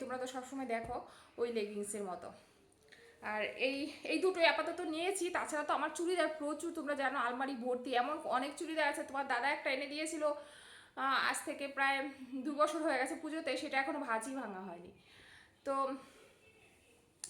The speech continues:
এই জন্য আর বেশি নিলাম না। আর এটা কেমন হয়েছে অবশ্যই বলো, ঠিক আছে? এই একটা, এটা, এটা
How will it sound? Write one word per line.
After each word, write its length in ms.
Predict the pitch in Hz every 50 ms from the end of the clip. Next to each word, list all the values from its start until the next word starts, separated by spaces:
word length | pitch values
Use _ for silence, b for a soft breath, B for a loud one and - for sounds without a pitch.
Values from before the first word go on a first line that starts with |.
| B B B B B B B - 254
এই 60 | 240 254
জন্য 160 | 277 269 269 277 277
আর 60 | 302 277
বেশি 160 | 240 294 - 285 269
নিলাম 200 | 254 240 226 226 233
না। 60 | 269 339 294
আর 60 | 247 233 233
এটা 120 | 233 233 233 285
কেমন 200 | 247 254 285 302 294 302
হয়েছে 220 | 262 262 262 - 339 285
অবশ্যই 320 | 233 240 262 - - 302 240 220
বলো, 140 | 208 196 202 208 -
ঠিক 100 | 330 339 415
আছে? 100 | 392 - 269 - 240
এই 80 | 254 254 269
একটা, 200 | 269 - - 320 381 - - 240
এটা, 160 | 247 - 294 269 254 - - - - 240
এটা 120 | 226 -